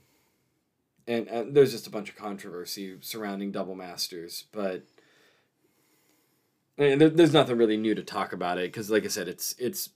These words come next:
all reprints, and all the mechanics have been seen before by this point, so. The last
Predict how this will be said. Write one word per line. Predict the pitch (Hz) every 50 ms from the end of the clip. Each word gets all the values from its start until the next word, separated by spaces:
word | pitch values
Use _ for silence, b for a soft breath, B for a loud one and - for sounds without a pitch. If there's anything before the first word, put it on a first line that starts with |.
| _ _ -
all | 127 131 131 117
reprints, | 117 117 113 104 - 113 107 104 104 104 101 - - - - - _ -
and | 104 101 98 98 95 92 92 92 92 92 92 92
all | - - 120 123
the | - 101
mechanics | 101 98 - 104 95 90 90 90 - -
have | 92 80
been | 95 92 85
seen | - - 107 98 92 90 87
before | 85 78 - 82 73 71
by | 69 78 78
this | 65 62 67
point, | - - - 69 - _ _ -
so. | - - 53 - _ _ _ b b b b b b b b b b b b b b b b b _ -
The | 139 160
last | 165 160 160 160 160 165 170 185 196 214 233 240 226 - - - -